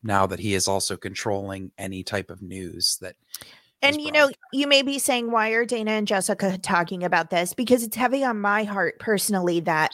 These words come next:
Speaker 2: I
Speaker 1: Same.
Speaker 2: feel so helpless. So
Speaker 1: Yep.
Speaker 2: if there's any way I can help, I have to do that.
Speaker 1: I
Speaker 2: Um,
Speaker 1: totally agree.
Speaker 2: also, it is going to affect the whole world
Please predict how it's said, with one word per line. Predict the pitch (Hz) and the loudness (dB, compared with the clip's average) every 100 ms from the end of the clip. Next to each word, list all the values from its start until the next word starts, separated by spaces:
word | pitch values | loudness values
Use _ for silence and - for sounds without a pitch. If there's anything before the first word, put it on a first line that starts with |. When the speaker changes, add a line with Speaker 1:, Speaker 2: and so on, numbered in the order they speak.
| - | 0
Speaker 2:
I | |
Speaker 1:
Same. | 196 214 | 0 0
Speaker 2:
feel | 214 220 208 - | 0 2 0 -4
so | - 208 180 | 0 0 2
helpless. | 180 147 - - - - | -2 -2 -2 -4 -4 -8
So | - 208 185 | -4 0 2
Speaker 1:
Yep. | - | 2
Speaker 2:
if | - | 0
there's | 196 190 | -2 0
any | 220 247 | 0 2
way | 226 185 | 2 2
I | 175 | -2
can | 208 175 | -2 -2
help, | 165 156 123 - _ - _ _ _ _ | 0 0 0 -4 _ -20 _ _ _ _
I | 180 | -2
have | 185 196 - | 0 0 0
to | 180 | -4
do | 160 160 | -2 -2
that. | - - - - - - - | -2 -8 -10 -12 -14 -16 -18
Speaker 1:
I | 101 | -6
Speaker 2:
Um, | 98 95 95 | -2 0 -2
Speaker 1:
totally | 98 104 | -4 -4
agree. | 101 120 139 - | -4 -4 -4 0
Speaker 2:
also, | 208 226 - 208 214 | 2 2 0 -2 0
it | 202 | 0
is | 202 202 - | 0 -2 -2
going | 180 170 | -4 -4
to | - 160 | -2 -2
affect | 160 139 - - | 0 -2 -2 -2
the | 156 | 0
whole | 147 143 | 2 0
world | 139 - - - - | 0 0 -2 -6 -12